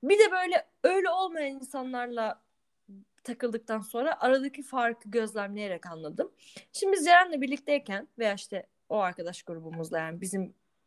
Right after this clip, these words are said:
takıldığımız insanlarla şöyle bir şey oluyor. Ya kimse böyle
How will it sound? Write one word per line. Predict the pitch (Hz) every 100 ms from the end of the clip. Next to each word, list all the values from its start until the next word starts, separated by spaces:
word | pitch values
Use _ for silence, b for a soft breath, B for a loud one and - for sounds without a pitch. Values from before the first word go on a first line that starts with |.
| -
takıldığımız | 208 - 180 170 165
insanlarla | 165 175 165 170 196 320 - _ _ _ _ _ _ _ _ - - B
şöyle | - 415 370
bir | 311
şey | - 285
oluyor. | 185 160 202 - b b b b b b _ _
Ya | 330 330 320 _ _ _ _
kimse | - 427 440 403 311
böyle | 359 349 359